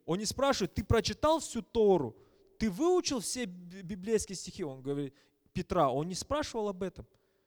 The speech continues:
Он сказал: "Любишь ли ты меня?" Он говорит: "Да, Господи, иди и паси". И, а,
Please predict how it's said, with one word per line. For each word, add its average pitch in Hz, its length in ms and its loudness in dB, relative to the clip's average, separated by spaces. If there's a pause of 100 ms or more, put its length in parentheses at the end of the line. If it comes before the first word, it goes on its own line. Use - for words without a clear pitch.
(460)
Он 135 80 -6
сказал: 135 220 -4
"Любишь 240 320 -10
ли 143 80 -10
ты 120 140 -14
меня?" 104 260 -14 (340)
Он 117 80 -20
говорит: 107 140 -14
"Да, 131 180 -8
Господи, 113 460 -12
иди 117 320 -10
и - 20 -8
паси". - 380 -18 (3250)
И, 190 320 6 (180)
а, 123 680 -6